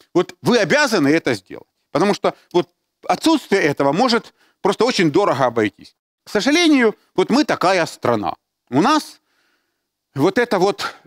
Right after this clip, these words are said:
желание себя застраховать, оно отсутствует генетически. То есть вот будут неприятности, там посмотрим, да?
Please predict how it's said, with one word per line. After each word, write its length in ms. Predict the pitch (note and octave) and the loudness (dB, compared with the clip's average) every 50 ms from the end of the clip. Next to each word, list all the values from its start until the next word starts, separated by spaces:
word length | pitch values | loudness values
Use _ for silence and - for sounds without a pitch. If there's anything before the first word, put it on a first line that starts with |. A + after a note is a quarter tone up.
| _ _ _ - | _ _ _ -6
желание 580 | A2 C#3 F#3 G3 A3+ A3+ G#3 F3+ D#3+ C#3 C#3 B2 | -2 0 2 2 2 2 2 2 2 2 2 2
себя 260 | - - E3 F#3+ E3+ | 0 0 0 0 0
застраховать, 800 | - D#3 C#3 - - D#3 D3 - - G#3 C#4 D#4+ D#4+ - _ _ _ _ - | 0 -2 -4 -2 -4 -4 -4 -2 -2 -2 0 0 -2 -4 _ _ _ _ -2
оно 280 | D#3 F3+ A#3+ C#4 B3+ | 0 2 4 4 2
отсутствует 560 | F3+ - - - C#4 - - - F#3+ F3 C#3+ | 0 0 -2 -2 -2 -2 -2 0 0 0 0
генетически. 800 | B2+ C3+ D#3+ D#3+ D#3+ D3+ - - F#2 - - E2+ _ _ _ _ _ _ _ _ _ _ _ _ _ _ | 0 -4 -4 -2 -2 -2 -4 -6 -14 -16 -18 -20 _ _ _ _ _ _ _ _ _ _ _ _ _ _
То 60 | - A#3 | -2 -2
есть 100 | G#3 - | 0 0
вот 140 | D4 C4+ | 0 0
будут 320 | A#3 E4 E4+ F4 D4+ - - | 2 0 2 2 0 0 0
неприятности, 580 | C#4 G#3+ B3 B3+ B3+ B3 - G#3 F#3 - F#3+ | 0 0 2 0 0 0 -2 -4 -2 -2 -2
там 200 | E3 B3 B3+ A#3+ - | 0 0 -2 0 -2
посмотрим, 640 | - D#3 - - B2 G#2 E2+ - - E2 C#2 D#2 | -4 -6 -2 -2 -2 -2 -2 -6 -12 -16 -10 -4
да? 180 | D3 F3+ C4+ | -4 -4 -4